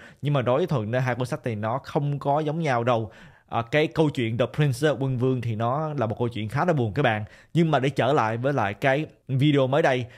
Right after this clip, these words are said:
thì khi mà họ nói tới chủ nghĩa Machiavelli là họ nói tới một cái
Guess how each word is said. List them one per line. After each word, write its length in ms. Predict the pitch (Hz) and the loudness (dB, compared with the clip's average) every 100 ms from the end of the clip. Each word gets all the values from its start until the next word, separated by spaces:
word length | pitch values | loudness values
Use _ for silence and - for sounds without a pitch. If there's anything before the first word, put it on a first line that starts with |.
| - | -12
thì 180 | - 135 | -4 -4
khi 300 | 113 - 185 | -4 0 0
mà 120 | 160 | 2
họ 120 | 120 127 | 0 0
nói 160 | 143 | 0
tới 120 | 180 170 | 0 -2
chủ 220 | - 165 | -2 -2
nghĩa 300 | 135 113 117 | 0 -2 0
Machiavelli 840 | 139 151 135 120 117 127 117 107 95 _ | -2 -2 0 2 2 2 0 -4 -10 _
là 120 | 131 | -2
họ 200 | 113 117 | 0 0
nói 220 | 131 139 175 | 2 2 2
tới 340 | 160 160 190 | 2 2 0
một 260 | 131 107 - | 0 -2 0
cái 160 | 143 | 0